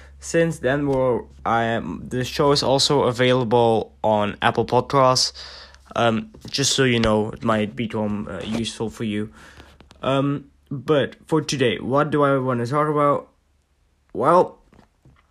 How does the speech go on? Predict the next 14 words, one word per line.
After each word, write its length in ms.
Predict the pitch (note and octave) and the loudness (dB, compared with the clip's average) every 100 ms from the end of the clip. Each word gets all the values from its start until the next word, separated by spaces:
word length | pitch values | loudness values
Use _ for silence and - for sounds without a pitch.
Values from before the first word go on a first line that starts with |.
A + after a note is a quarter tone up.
| - - - | -16 -16 -8
nothing 320 | D3 D#3+ D#3+ D3 | 0 0 2 -2
special. 640 | - C3 B2 D#3+ D3 G#2+ | 2 2 2 2 2 2
I'm 240 | B2+ C3 | 0 -2
just 240 | B2 C3 A#2+ | -4 -4 -2
gonna 180 | B2+ | 0
ramble 680 | A2+ A2 A2 A#2+ B2+ C3 - | 2 2 0 0 -2 -2 -6
out 220 | - A#2+ A#2 | -4 -2 -2
of 80 | |
the 80 | A#2+ | -4
top 180 | B2 B2+ | -4 -2
of 80 | B2+ | 0
my 140 | A#2 | 0
head. 480 | G2+ A#2 C3+ C#3 - - - - _ _ - - | 2 2 2 -2 -10 -14 -20 -20 _ _ -8 2
Um, 520 | C#3 D3 D#3 D#3 | 4 4 2 -2